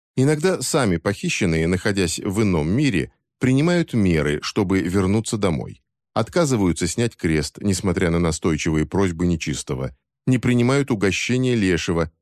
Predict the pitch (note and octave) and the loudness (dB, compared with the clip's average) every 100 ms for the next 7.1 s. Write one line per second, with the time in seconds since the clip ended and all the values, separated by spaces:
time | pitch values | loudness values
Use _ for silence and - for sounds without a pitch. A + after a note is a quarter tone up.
0 | _ - A2 F#2+ F2+ A#2 B2 - - D3+ | _ -2 0 2 2 0 0 -6 -6 -4
1 | C#3 D2 C#2+ - C#2+ - _ _ _ - | -2 -2 -4 -4 -6 -6 _ _ _ -2
2 | F#2+ E2 A2 F#2 G#2+ F#2+ D#2 E2 F2+ G2 | 0 0 -2 0 0 0 0 -2 -2 0
3 | F2+ D#2+ F#2+ G2 G2 D2+ - _ _ - | 0 0 0 0 0 -2 -6 _ _ -4
4 | A#2+ G#2+ G2 F#2 E2 F2 D#2 D2 C3 - | -2 2 2 0 0 0 0 0 -2 -4
5 | _ - G2+ G2+ E2 D#2 C#2 F2 B2+ B2+ | _ -4 -2 0 0 -2 0 0 0 -2
6 | - _ _ F#3+ D#3+ D3+ - A1+ - - | -4 _ _ -2 0 0 -2 -4 -6 -14